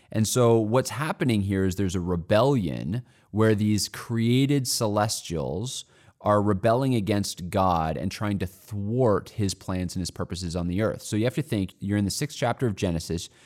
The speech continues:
you're only three chapters after the fall, and in Genesis three fifteen, God promises, you know, on the heels of the fall,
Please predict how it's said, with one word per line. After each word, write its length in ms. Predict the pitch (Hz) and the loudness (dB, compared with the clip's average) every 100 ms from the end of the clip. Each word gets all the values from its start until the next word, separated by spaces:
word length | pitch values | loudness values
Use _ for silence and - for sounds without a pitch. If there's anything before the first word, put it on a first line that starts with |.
| - - | -16 -2
you're 120 | 107 | 2
only 200 | 110 107 | 4 2
three 280 | - 131 135 | 0 0 0
chapters 460 | - 123 120 110 - | 2 -2 0 -4 -4
after 300 | 92 101 - | -6 -4 -4
the 100 | 95 | -6
fall, 640 | - - 92 78 62 87 - - - | -6 -2 0 0 -2 -6 -8 -20 -4
and 100 | 104 | 0
in 80 | 104 | 2
Genesis 380 | 127 135 143 - | 0 0 -4 -6
three 220 | - 117 | -2 -2
fifteen, 640 | - 101 - - 117 95 | -2 -8 -6 -2 0 0
God 260 | 90 87 87 | 0 0 -2
promises, 800 | - 92 92 90 95 90 82 - | -4 -4 -2 -2 -2 0 -2 -6
you 120 | - 98 | -4 -2
know, 100 | 87 | -2
on 100 | 87 | -4
the 40 | |
heels 460 | - 110 110 107 95 | -6 -2 0 -2 -4
of 60 | |
the 80 | 82 | -8
fall, 560 | - 117 98 78 76 | -4 2 2 2 -2